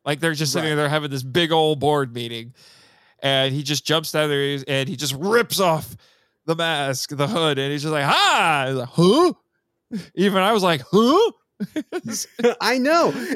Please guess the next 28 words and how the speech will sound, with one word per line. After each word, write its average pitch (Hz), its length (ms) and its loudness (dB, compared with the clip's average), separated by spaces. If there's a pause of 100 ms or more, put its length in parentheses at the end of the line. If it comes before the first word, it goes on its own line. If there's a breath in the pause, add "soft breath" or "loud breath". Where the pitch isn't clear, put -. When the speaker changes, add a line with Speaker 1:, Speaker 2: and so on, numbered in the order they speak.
(120)
Speaker 2:
It 247 120 -2
was, 262 200 -2
like, 269 240 -4
so 262 400 -2
good. 294 300 0
It 262 140 -14
was 208 140 0
like, 240 240 -2
this 226 340 0
is, 247 220 -6
this 208 300 -2
is 262 120 -2
actually, 208 420 -2 (400 loud breath)
like, 226 180 0 (280)
Shocker 262 580 -2
actually 226 460 -4
has 226 220 -2
a 247 60 -4
good 220 380 -2
plan. 247 720 -2 (260)
It's 196 240 -4
like, 233 240 0
we're 220 380 -4
going 214 440 0
to 240 180 -2
make 220 300 -2
it 226 140 -8
seem 226 720 0